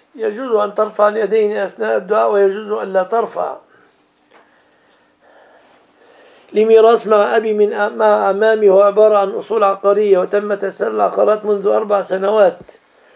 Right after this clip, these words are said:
وأخذت نصف حقي، والآن بعد الزيادة في الأسعار وارتفاع ثمن العقارات هل يجوز لي طلب إعادة السعر؟ إذا كان البيع قد تم وعرف ثم-، حقك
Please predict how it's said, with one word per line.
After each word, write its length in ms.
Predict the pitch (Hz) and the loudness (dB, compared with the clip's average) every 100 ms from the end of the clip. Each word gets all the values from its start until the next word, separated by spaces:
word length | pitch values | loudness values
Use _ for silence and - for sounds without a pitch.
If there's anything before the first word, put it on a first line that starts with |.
| _ _ _ | _ _ _
وأخذت 400 | - - 214 202 | -6 -2 -2 0
نصف 300 | 202 202 - | 0 0 -4
حقي، 380 | 170 190 214 208 | -2 -2 -2 2
والآن 340 | 196 214 220 208 | 4 4 -2 -2
بعد 220 | 202 196 | -2 -2
الزيادة 440 | 190 180 220 196 | -6 -2 -2 -2
في 120 | 190 | -8
الأسعار 420 | 196 202 - 202 214 | -8 -8 -4 0 2
وارتفاع 400 | 190 - 180 190 | 0 -2 -6 -4
ثمن 220 | 190 202 | -4 -4
العقارات 540 | 190 185 185 208 196 | -4 -2 -2 -2 -2
هل 140 | 180 202 | -2 0
يجوز 380 | 190 202 190 | -2 -2 0
لي 200 | 190 202 | 0 -2
طلب 400 | 196 220 208 196 | -4 -2 -2 -4
إعادة 460 | 226 185 196 185 170 | -2 -2 -2 -6 -12
السعر؟ 400 | 151 233 226 214 - _ _ _ _ _ _ _ _ _ _ _ _ _ - | -6 -2 0 0 -6 _ _ _ _ _ _ _ _ _ _ _ _ _ 0
إذا 240 | 196 202 196 | 2 4 2
كان 260 | 226 240 | 2 2
البيع 420 | 226 196 226 226 | 0 4 2 2
قد 260 | 208 202 202 | 0 -2 0
تم 260 | 233 226 208 | -2 0 2
وعرف 460 | 196 214 214 196 | 4 2 -2 -4
ثم-، 340 | 180 190 208 - | -4 -2 -4 -6
حقك 840 | - 202 220 214 196 196 180 175 | -4 -4 -2 -4 -2 -2 -2 -4